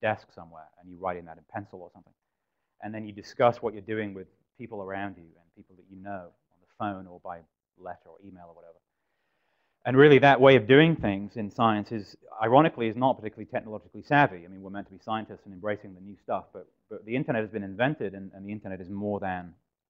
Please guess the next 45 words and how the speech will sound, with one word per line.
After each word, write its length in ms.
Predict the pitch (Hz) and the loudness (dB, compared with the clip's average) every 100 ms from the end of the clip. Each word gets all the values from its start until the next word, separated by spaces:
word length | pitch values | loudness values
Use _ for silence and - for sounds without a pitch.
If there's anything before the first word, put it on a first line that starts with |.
| _ - | _ -8
a 220 | 101 95 92 | -4 -4 -8
repository 640 | 101 98 147 156 151 131 | -14 0 4 4 4 2
of 80 | 113 | 2
information. 540 | 113 110 113 110 85 - _ | -2 -4 -4 -4 -8 -20 _
It's 140 | _ | _
a 20 | |
way 160 | 95 92 | -14 -12
in 60 | 92 | -12
which 140 | 85 | -16
we 80 | 92 | -20
can 140 | - 92 | -20 -12
work 160 | 95 | -12
with 100 | 92 | -12
each 160 | 82 - | -20 -20
other 120 | 80 76 _ _ _ _ | -20 -20 _ _ _ _
in 60 | 101 | -20
an 100 | 92 | -12
unrestricted 560 | 110 107 - 107 - 92 | -10 -10 -12 -18 -20 -10
way. 200 | 98 85 - _ _ _ _ _ _ - | -6 -6 -10 _ _ _ _ _ _ -14
And, 180 | 95 92 | -12 -10
and 140 | 98 | -12
if 80 | - | -12
you 60 | 104 | -14
do 260 | 92 151 | 0 2
that, 220 | 135 98 98 | 4 4 2
then 100 | 107 | -4
it 60 | |
means 280 | 101 107 110 | -6 -8 -8
that 140 | 110 104 | -10 -10
you 160 | 107 | -10
work 380 | 101 107 107 - _ _ _ _ _ | -2 0 0 -4 _ _ _ _ _
without 240 | 117 113 110 | 2 4 6
ownership 420 | 127 139 - 104 | 4 4 0 -6
of 100 | 101 | -8
a 60 | 101 | -2
problem. 360 | 135 117 98 110 _ _ _ _ 107 | 2 2 0 -16 _ _ _ _ -14
And 100 | 107 | -12
that's 200 | 107 - | -12 -14
the 60 | |
kind 140 | 98 101 | -12 -10
of 80 | 98 | -10
intellectually 420 | 101 110 - 101 | -6 -6 -6 -14
interesting 340 | 92 _ 95 85 | -20 _ _ -20
thing 140 | 95 | -20
about 260 | 85 85 | -14 -14